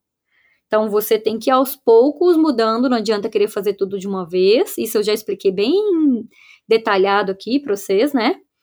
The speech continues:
E ele fala assim, ó: mudança de hábito lenta e mudança de ambiente rápida. Olha que legal.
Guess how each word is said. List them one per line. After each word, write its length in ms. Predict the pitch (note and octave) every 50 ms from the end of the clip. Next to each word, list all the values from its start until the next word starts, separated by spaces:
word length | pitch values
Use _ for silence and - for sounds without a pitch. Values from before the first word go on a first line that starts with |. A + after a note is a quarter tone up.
| _ _ _ _ _ _ _ _ _ _ _
E 100 | C4+ D4+
ele 140 | E4 E4 D4
fala 220 | - D#4+ D4 D4+
assim, 180 | E4+ - - B3+
ó: 140 | G#3 F#3 - - _ _ _ _ _ -
mudança 360 | A3 A3 G#3+ E4 F4+ F#4+ F4
de 300 | C4+ D4 C#4+ C#4+ - - -
hábito 380 | A3 - A3 F#3+ F#3+ - G#3
lenta 520 | G3 G3 G3 G3 G#3+ B3+ C#4+ C#4+ F4+ F#4 - - _ -
e 320 | B3+ C#4 D#4 F#4 G4+ - - _ _ _ _ _ _ _ -
mudança 580 | A#3+ B3+ B3 G3+ B3 B3+ D#4 F4 - - D#4
de 120 | B3 B3 B3
ambiente 600 | A#3+ A3 G3+ G#3+ A3 A#3+ C#4+ F4 F4 - - F#4+ G4+ G4 - _ _ _
rápida. 640 | - - - A#3 B3+ A#3+ - A#3+ F3 F#3 F3+ F3+ - _ _ _ _ _ _ _ _ _ _ _ _ _ _ _ _ _
Olha 140 | G#3+ A3+ C4
que 80 | C4
legal. 460 | D4+ D4+ C#4 A3+ G#3 F3+ F3+ F#3 _